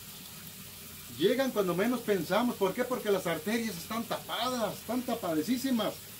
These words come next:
de tanta cosa, ¿no? Que uno come, lo que sea, y pues ya ven, no se cuida uno nada. Yo sé que están muy ricas las carnitas, yo sé que está muy rico el pozole,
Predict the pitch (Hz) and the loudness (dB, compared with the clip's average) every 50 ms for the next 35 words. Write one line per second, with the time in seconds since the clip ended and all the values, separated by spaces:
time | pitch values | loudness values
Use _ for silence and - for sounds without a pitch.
0 | - - - - - - - - - - - - - - - - - 285 - - | -14 -14 -14 -12 -12 -12 -12 -12 -14 -16 -16 -16 -16 -16 -10 -6 -6 -4 -2 2
1 | 180 214 254 269 269 - - 240 233 - 202 240 233 - 233 226 226 240 - 240 | 4 4 4 4 2 0 0 -2 0 2 2 2 2 2 2 2 2 2 2 4
2 | 233 240 240 202 - - 214 233 240 226 214 196 185 - 170 - - 202 220 226 | 4 6 6 4 4 4 4 6 6 6 4 2 2 0 0 2 2 4 4 4
3 | 233 226 220 208 - 190 180 196 226 233 233 240 262 254 226 175 - - - - | 4 4 4 4 4 2 2 4 4 4 4 4 6 4 4 2 -2 -8 -14 -16
4 | - - - - - - - - - - - - - - 139 165 220 - 233 226 | -16 -16 -14 -14 -14 -14 -14 -14 -14 -14 -14 -12 -8 -4 -2 0 2 2 2 2
5 | - 226 226 226 214 208 220 226 214 202 170 170 190 226 247 240 226 196 165 - | 4 4 6 6 6 6 6 4 4 4 2 2 2 4 4 4 4 2 0 -4
6 | - - - - - - - - - - - - - - - - - 180 208 208 | -10 -14 -14 -16 -16 -14 -14 -14 -14 -14 -14 -16 -16 -16 -8 -2 0 0 2 2
7 | 247 247 240 233 226 233 233 240 240 240 220 220 247 240 240 240 - - - - | 2 4 4 2 4 6 6 6 8 6 6 4 2 2 4 4 2 2 2 2
8 | 156 147 147 147 151 175 202 226 226 - 233 220 214 202 - - - - - - | 2 2 4 4 4 6 6 6 6 6 4 4 4 2 -2 -10 -14 -14 -14 -14
9 | - - - - - - - 151 170 170 233 220 - 202 - 220 220 214 208 202 | -16 -16 -16 -16 -14 -8 -2 -2 0 0 0 0 0 0 0 2 2 4 4 4
10 | 208 208 - 202 175 - 151 143 135 - 160 156 - 220 226 202 226 214 - | 4 4 2 2 2 2 0 -2 0 2 4 4 6 6 6 8 6 6 4